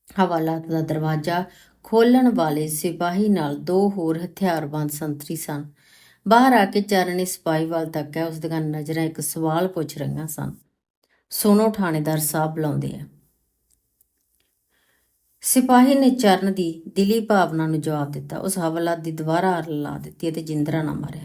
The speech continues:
ਕਿਉਂਕਿ ਉਸ ਕੋਠੜੀ ਵਿੱਚ ਚਰਨ ਤੋਂ ਬਿਨਾਂ ਹੋਰ ਕੋਈ ਮੁਲਜ਼ਮ ਨਹੀਂ ਸੀ। "ਚਲੋ," ਚਰਨ ਦੀ ਖਾਮੋਸ਼ੀ ਤੋਂ ਭੈ ਆ ਰਿਹਾ ਸੀ। ਉਹ ਸਿਪਾਹੀ ਦੇ ਅੱਗੇ ਤੁਰ ਪਿਆ। ਉਸ ਨੂੰ ਹੱਥ ਕੜੀ ਨਾ ਲਾਈ। ਦੋਵੇਂ ਸੰਤਰੀ ਉਸ ਦੇ ਮੋਢੇ 'ਤੇ ਚੜ੍ਹੇ ਆ ਰਹੇ ਸਨ।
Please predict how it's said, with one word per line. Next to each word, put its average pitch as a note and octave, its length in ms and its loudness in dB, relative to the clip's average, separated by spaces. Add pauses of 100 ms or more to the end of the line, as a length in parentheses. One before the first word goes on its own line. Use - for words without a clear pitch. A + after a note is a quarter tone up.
(140)
ਕਿਉਂਕਿ D#3+ 320 -2
ਉਸ D#3+ 160 -2
ਕੋਠੜੀ D#3+ 420 -2
ਵਿੱਚ D#3 200 -6
ਚਰਨ D#3 340 -2
ਤੋਂ D#3 100 -6
ਬਿਨਾਂ D3+ 300 -4 (400)
ਹੋਰ A#3+ 260 4
ਕੋਈ E3 200 2
ਮੁਲਜ਼ਮ E3 640 -2
ਨਹੀਂ E3 300 -6
ਸੀ। C3+ 240 -10 (840)
"ਚਲੋ," F3+ 340 2 (280)
ਚਰਨ G#3 320 2
ਦੀ G#3+ 120 0
ਖਾਮੋਸ਼ੀ F#3+ 560 -4
ਤੋਂ F#3 140 -4
ਭੈ E3+ 300 -4
ਆ C#3 240 -8
ਰਿਹਾ C#3+ 200 -10
ਸੀ। C#3+ 260 -16 (140)
ਉਹ E3+ 80 -10
ਸਿਪਾਹੀ D#3+ 460 -6
ਦੇ D#3+ 140 -4
ਅੱਗੇ D#3 240 -6
ਤੁਰ C#3+ 180 -8
ਪਿਆ। - 240 -18 (420)
ਉਸ B3+ 160 2
ਨੂੰ C4 260 2
ਹੱਥ G#3 160 -2
ਕੜੀ D#3 280 -4
ਨਾ D3 120 -8
ਲਾਈ। C#3 220 -10 (500)
ਦੋਵੇਂ D#3+ 260 0
ਸੰਤਰੀ D3+ 420 -4
ਉਸ D#3+ 80 -4
ਦੇ E3 120 -2
ਮੋਢੇ E3 360 0
'ਤੇ E3+ 140 -2
ਚੜ੍ਹੇ D#3 320 -4
ਆ D3 140 -4
ਰਹੇ D3 200 -6
ਸਨ। - 260 -10